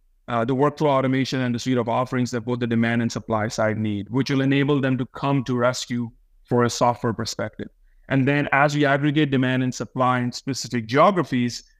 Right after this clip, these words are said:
we get have this embedded marketplace layer, which has turned out to be true now. We've got multiple markets, we've got the embedded marketplace. So really, at, at its true, at its true essence, we are a, um,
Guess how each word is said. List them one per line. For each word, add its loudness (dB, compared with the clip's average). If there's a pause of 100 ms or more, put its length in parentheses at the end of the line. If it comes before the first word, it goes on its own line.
(200)
we 2
get 2
have 2
this -2
embedded 2
marketplace -2
layer, 2
which -4
has -6
turned 0
out -2
to -10
be -2
true -4
now. -2
We've -6
got 0
multiple 2
markets, 2
we've -2
got 0
the 0
embedded 0
marketplace. -4 (380)
So 4
really, 2 (220)
at, 0
at 0
its -6
true, 0
at 0
its -4
true 4
essence, 0 (260)
we 4
are 6
a, 2 (420)
um, 2